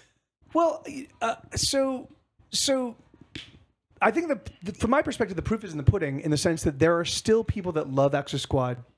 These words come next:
now, twenty years later, right? And they sti-, they're still big adherents of that show. Now, if the studio had gotten behind it and, and had realized that this worked better for an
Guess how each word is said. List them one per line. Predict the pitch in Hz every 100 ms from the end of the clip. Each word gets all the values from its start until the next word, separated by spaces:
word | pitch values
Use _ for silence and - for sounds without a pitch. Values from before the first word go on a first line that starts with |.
| _
now, | 160 151 147
twenty | - 160 151
years | 139 127
later, | 160 147 147
right? | 139 143
And | 170 175
they |
sti-, | 165 - 202
they're | 165 156 170 165
still | - - 240 196 - - -
big | 139 196
adherents | 202 131 214 214 151 - -
of | 151
that | 147 139
show. | - 220 151 - -
Now, | 190 240 170 123 - - _ _ _ -
if | 269 302 -
the | 214 196
studio | 196 - 277 262 254
had | 196 170
gotten | 180 175 160
behind | 147 - 190 214
it | 180 160
and, | 147 147
and | 151
had | 147 135
realized | 196 233 180 156 -
that | 175 170
this | 151 165
worked | - 147 156 139
better | 123 151 170 180
for | - 175 151 147
an | 135